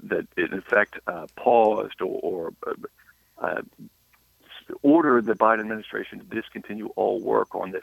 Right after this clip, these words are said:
half a trillion dollar unilateral executive policy. Um, the Supreme Court, uh, said this week that it's going to hear the case, um, and it's set, uh, I believe, oral arguments for February two thousand twenty-three, so that's expedited.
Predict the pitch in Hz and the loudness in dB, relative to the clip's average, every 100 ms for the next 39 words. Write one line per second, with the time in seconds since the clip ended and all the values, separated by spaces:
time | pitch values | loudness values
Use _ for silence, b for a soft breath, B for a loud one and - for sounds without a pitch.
0 | - - 104 107 - - - - 123 117 | -8 0 0 0 -6 -8 -8 0 0 2
1 | 110 98 98 104 101 101 95 - 120 113 | -2 -4 2 4 4 0 -6 -4 -2 0
2 | 101 104 104 104 101 101 B B B - | -2 -2 0 0 -2 -8 B B B -10
3 | 95 107 107 101 - - 113 123 110 - | -4 -2 -2 -4 -8 -2 0 0 -2 -8
4 | 98 b b b _ - 101 98 98 101 | -12 b b b _ -6 -2 -2 -2 -8
5 | 107 - 104 143 131 113 117 113 - 101 | -12 -14 -10 -4 -4 -4 -2 -2 -4 -6
6 | 90 - 117 107 107 - 107 104 - 101 | -6 -4 -6 -6 -8 -4 -4 -4 -4 -6
7 | - 104 - 131 175 123 113 110 - - | -6 -14 -4 0 0 -2 -2 -2 -4 -8
8 | 95 92 - _ _ _ - 101 101 98 | -8 -8 -12 _ _ _ -6 -2 0 -2
9 | 98 - - 117 113 - 95 90 90 95 | -4 -8 -6 -2 -2 -2 -4 -4 -6 -12
10 | 98 - - 90 98 117 117 - - 123 | -16 -10 -8 -4 -4 -2 -4 -4 -2 0
11 | 120 110 107 - 107 - - - 113 107 | 2 2 2 -4 -10 -6 -8 -6 -6 -4
12 | 113 117 110 - 113 101 101 - - - | -2 0 0 -2 -2 0 0 -2 -12 -8
13 | 107 107 - 110 101 - 87 - 90 95 | -6 -6 -6 -6 -6 -4 -6 -2 -2 -2
14 | - - - - | -4 -4 -4 -6